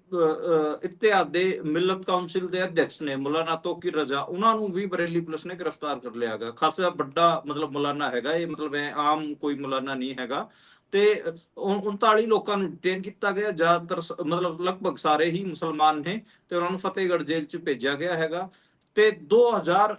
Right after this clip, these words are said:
ਅਨਨੋਨ, ਅ, ਅਨਆਇਡੈਂਟੀਫਾਈਡ ਲੋਕਾਂ ਤੇ ਇਹਨਾਂ ਨੇ ਐਫ ਆਈ ਆਰ ਦਰਜ ਕੀਤੀ ਹੈਗੀ ਆ। ਅ, ਤੇ ਉਹ, ਅ, ਰੌਲਾ ਉਹੀ ਕਿ, ਅ, ਅ, ਜਿਹੜਾ, ਅ, ਅ,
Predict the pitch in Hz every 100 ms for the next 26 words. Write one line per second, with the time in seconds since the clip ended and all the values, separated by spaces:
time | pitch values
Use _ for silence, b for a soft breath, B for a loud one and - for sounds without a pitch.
0 | 190 202 208 226 233 208 175 175 170 202
1 | 226 220 208 208 220 196 180 175 170 170
2 | 170 175 170 180 180 170 156 196 180 139
3 | 143 143 127 139 123 127 131 180 175 170
4 | 170 185 185 185 _ _ - 143 143 135
5 | 127 - 185 175 175 - 196 185 - -
6 | - 160 - 165 175 208 208 208 208 202
7 | 175 160 143 - 147 135 123 _ b b
8 | - 135 131 123 117 117 110 - - 147
9 | 123 139 143 131 - _ - - _ 78
10 | 147 131 - - 101 - - - 143 135